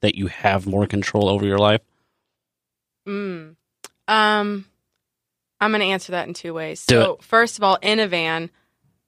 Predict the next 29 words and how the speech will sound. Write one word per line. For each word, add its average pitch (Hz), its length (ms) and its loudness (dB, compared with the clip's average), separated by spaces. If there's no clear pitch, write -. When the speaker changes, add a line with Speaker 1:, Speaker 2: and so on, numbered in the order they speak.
Speaker 2:
I 170 180 4
have, 170 420 -4
so 175 340 0
for - 160 -6
people 185 300 -2
who 185 120 -2
aren't 165 220 -2
listening, 165 380 -6
um, 151 340 -2
or 175 60 -8
who 175 140 -4
are 156 160 2
<laughs> - 20 2
listening, - 300 0
who 220 80 -2
aren't 185 220 2
listening, - 180 -2
if 220 240 8
you're 349 100 6
not 349 240 8
listening, 302 340 4
I'm 262 80 4
about 247 280 4
to - 80 -2
elaborate 220 520 4
on 202 80 2
a 196 60 0
point. 175 380 -2
Um, 220 380 4